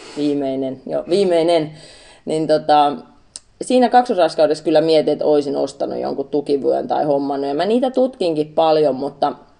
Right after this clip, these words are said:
mutta tosiaan silloin ei pystynyt, se jäi aika vähälle se liikunta, liikunta tämmöisiä kävelylenkkejä lukuun ottamatta, että,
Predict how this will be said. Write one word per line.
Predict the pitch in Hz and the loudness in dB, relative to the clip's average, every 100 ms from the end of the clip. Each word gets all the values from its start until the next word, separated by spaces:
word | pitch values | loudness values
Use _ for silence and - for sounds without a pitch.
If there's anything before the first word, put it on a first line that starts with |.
| _ _ _ _ _ 170 | _ _ _ _ _ -8
mutta | 160 156 | -4 0
tosiaan | 165 175 160 | 0 -2 -4
silloin | 170 165 156 | -4 -2 -2
ei | 151 | -2
pystynyt, | 151 156 160 151 143 - - - | -2 -6 -6 -6 -8 -10 -20 -16
se | - 156 143 | -4 -2 0
jäi | 160 156 | 0 2
aika | 156 151 - - - | 2 0 -4 -12 -6
vähälle | 156 156 147 151 | -2 0 2 0
se | - 147 | 0 0
liikunta, | 147 147 147 135 - | 2 0 -2 -4 -4
liikunta | - 170 156 156 139 | -2 0 0 0 -2
tämmöisiä | - 143 151 143 | -2 -4 -4 -2
kävelylenkkejä | 143 139 147 135 139 - 139 | -2 -2 0 -2 -4 -4 -2
lukuun | 139 139 143 - | -2 -2 -2 -2
ottamatta, | - 123 - - 127 | -4 -8 -8 -6 -6
että, | 127 - | -4 -8